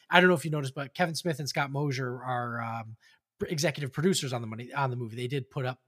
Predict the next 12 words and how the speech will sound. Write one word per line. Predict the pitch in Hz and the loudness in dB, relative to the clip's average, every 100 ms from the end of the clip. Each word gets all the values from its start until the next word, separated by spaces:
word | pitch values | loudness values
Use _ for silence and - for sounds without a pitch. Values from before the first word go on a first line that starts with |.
| _ - | _ -4
to | |
help | 120 131 - | -2 -2 -6
get | 123 | -12
the | 127 | -10
movie | 123 117 | -8 -6
made. | 117 110 101 - - - - - | -6 -8 -10 -14 -20 -18 -12 -4
Um, | 131 123 117 117 117 _ - - - - _ | 0 0 -2 -6 -10 _ -20 -20 -20 -20 _
but, | 160 151 | 0 0
uh, | - 143 143 | 0 -2 2
eventually | 143 175 - 160 139 | 8 8 8 2 2
landed | 135 123 | 0 -2
with | 113 | -8